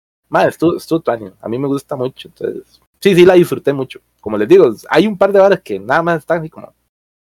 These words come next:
"Puta, no, eso no, no". <laughs> Pero para la gente que le cuadra esa vara, puta, sí se, sí se disfruta, sí se disfruta. Se las recomiendo. A que vayan a terminar la saga, porque se supone que ya aquí le,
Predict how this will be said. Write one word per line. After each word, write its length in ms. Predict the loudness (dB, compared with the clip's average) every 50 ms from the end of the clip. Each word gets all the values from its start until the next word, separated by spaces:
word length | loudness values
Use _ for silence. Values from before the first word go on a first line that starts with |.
| _ _ _ _ _
"Puta, 240 | -8 -8 -8 -10 -14
no, 200 | -12 -12 -12 -12 _ _ _ -12
eso 220 | -10 -8 -8 -8
no, 300 | -8 -8 -6 -6 -6 -6
no". 260 | -4 -4 -6 -6 -8 _ _ -10 -6
<laughs> 520 | -6 -6 -6 -8 -14 -14 -14 -16 -20 _ _ _ _
Pero 760 | 2 4 6 6 6 6 6 6 4 4 2 0 -2 -4 -8 -12 _ _ _ _ -4
para 200 | -2 0 0 2
la 100 | 0 0
gente 240 | -2 -6 -8 -8 -6
que 80 | -6
le 80 | -4 -4
cuadra 220 | -2 -2 -2 -2 -2
esa 100 | -4 -4
vara, 380 | -6 -6 -8 -8 -10 -14 -16 _ _ _ _ _
puta, 240 | _ -10 -8 -8 -8
sí 140 | -8 -8 -10
se, 200 | -12 -12 -14 -14
sí 180 | _ -12 -6 -2
se 80 | 0 0
disfruta, 420 | 0 0 -2 -6 -10 -10 -10 -14
sí 120 | -16 -14
se 80 | -14 -14
disfruta. 420 | -14 -14 -14 -16 -18 -18 _ _ _ _
Se 120 | 0 2
las 180 | 2 2 2 2
recomiendo. 480 | -2 -6 -6 -8 -12 -12 -12 -12 -14 _ _ _ _ _ _ _ _ _ _ _ _ _ _ _ _ _ _ _ _
A 100 | -14 -12
que 140 | -8 -4 -2
vayan 220 | 0 0 0 0
a 120 | 0 -2 -2
terminar 420 | -2 -2 -4 -2 -4 -6 -4 -2 0
la 120 | 0 0
saga, 260 | 0 0 -2 -2 -4 -8
porque 200 | -8 -8 -6 -6
se 120 | -4 -4
supone 360 | -6 -4 -4 -4 -4 -4 -6
que 120 | -8 -6 -2
ya 120 | -2 -2
aquí 240 | -2 -2 -6 -12 -10
le, 280 | -10 -10 -12 -12 -14